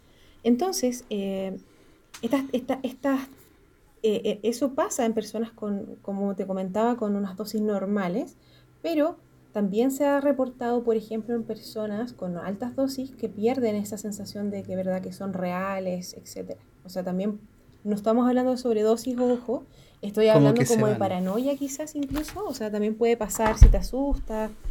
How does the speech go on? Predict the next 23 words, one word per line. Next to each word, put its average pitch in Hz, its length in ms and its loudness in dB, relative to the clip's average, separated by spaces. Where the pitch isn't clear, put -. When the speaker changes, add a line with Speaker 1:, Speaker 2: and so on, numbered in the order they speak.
Speaker 2:
Oye, 220 200 6
pero 226 160 8
entendiendo, 190 520 6
entendiendo 180 440 6
en, 208 80 6
en 175 320 6
este 175 220 2
consumo, 170 840 6
eh, 123 400 2
en 123 80 0
este 139 200 0
consumo 156 420 2
de 156 80 6
la 143 100 6
psilocibina 151 580 2
ya 151 140 6
como 151 160 6
extracto 151 460 4
de 160 60 4
psilocibina, 165 640 -2
em, 131 500 8
esta 190 220 10
gente 233 640 8